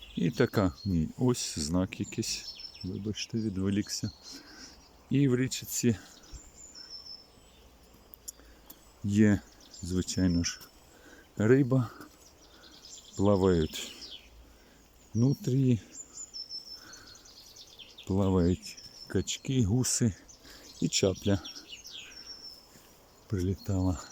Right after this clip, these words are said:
я бачив. Але вона недовго, але все одно риба є, якщо чапля з'являється. Так. Ось такий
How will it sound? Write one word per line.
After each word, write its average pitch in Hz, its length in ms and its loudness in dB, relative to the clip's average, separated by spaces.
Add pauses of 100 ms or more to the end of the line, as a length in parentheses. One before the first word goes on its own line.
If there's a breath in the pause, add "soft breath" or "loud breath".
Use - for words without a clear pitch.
(380 loud breath)
я 90 140 -4
бачив. 82 480 -4 (1500 loud breath)
Але - 240 -2
вона 101 220 4
недовго, 85 480 2
але 143 140 0
все 165 220 0
одно 127 280 4 (280)
риба 113 380 2
є, 87 220 4
якщо 80 360 -2 (1000 loud breath)
чапля 92 560 -2 (1400 loud breath)
з'являється. 80 960 0 (1500 loud breath)
Так. 101 460 4 (2000 loud breath)
Ось 120 240 0
такий - 500 -8